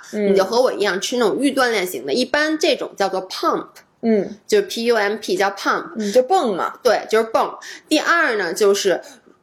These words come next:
Speaker 2: 哎，我说，啊，建议大家去吃。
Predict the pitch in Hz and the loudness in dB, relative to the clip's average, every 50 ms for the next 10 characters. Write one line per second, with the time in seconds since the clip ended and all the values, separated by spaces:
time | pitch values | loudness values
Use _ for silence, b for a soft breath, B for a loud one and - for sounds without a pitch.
0 | _ _ _ _ - 226 269 294 - - - 196 214 226 240 220 - 196 185 170 | _ _ _ _ -4 -2 -2 -4 -4 -4 -2 0 2 4 4 4 4 2 0 -2
1 | - - - - - 285 254 233 220 202 180 180 196 247 - 202 180 - - 185 | -6 -10 -8 -2 -2 0 0 0 0 0 0 0 -2 -4 -4 -6 -6 -4 -2 0
2 | 170 - | -2 -2